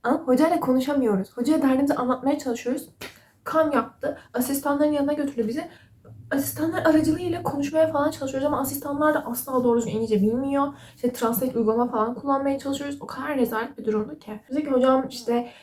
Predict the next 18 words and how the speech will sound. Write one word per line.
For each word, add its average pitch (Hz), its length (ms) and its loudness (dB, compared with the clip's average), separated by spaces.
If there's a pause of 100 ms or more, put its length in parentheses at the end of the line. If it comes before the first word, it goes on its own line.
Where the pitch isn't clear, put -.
sunum 262 280 -6
hazırlasak 262 640 0
falan. 247 320 2 (440)
No. 233 140 -2 (720)
Ve 269 80 0
şey 277 160 8
böyle 160 100 2
gülüyorlar, 247 600 6
tamam 240 220 2
mı? 190 220 2
Böyle 269 180 2
derste 233 280 -2
de - 200 2 (180)
iyi 214 180 0
bir 220 60 4
insana 202 280 2
benziyordu. 180 500 -2 (340)
Bayağı 226 320 4